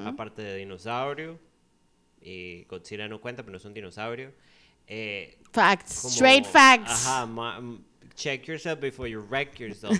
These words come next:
Speaker 2: <laughs>
Speaker 1: bitch. Em, mae, no hay, no ha habido ninguna otra, no ha habido
Speaker 2: No.
Speaker 1: competencia, porque, mae, se ocupa un presupuesto gigante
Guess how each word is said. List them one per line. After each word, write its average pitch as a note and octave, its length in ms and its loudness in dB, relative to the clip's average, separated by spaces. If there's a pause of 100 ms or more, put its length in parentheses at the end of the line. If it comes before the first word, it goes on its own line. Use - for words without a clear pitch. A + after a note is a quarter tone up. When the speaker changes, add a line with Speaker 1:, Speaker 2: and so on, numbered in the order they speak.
Speaker 2:
<laughs> C#4 100 -2
Speaker 1:
bitch. - 280 0 (720)
Em, A#2 560 -6 (1120)
mae, C#3 280 -4
no B2+ 80 -4
hay, B2+ 100 -4
no B2+ 180 -8
ha B2+ 40 -2
habido C#3+ 200 -2
ninguna D3 380 -6
otra, D3 360 -6
no G#2 100 -10
ha A2+ 40 -8
habido C3 160 -6
Speaker 2:
No. F3 80 -8
Speaker 1:
competencia, E3+ 800 -10
porque, A#2 260 -12
mae, B2+ 260 -8
se A2+ 80 -16
ocupa A2 240 -14
un C#3 60 -14
presupuesto C3 500 -14
gigante D3 540 -12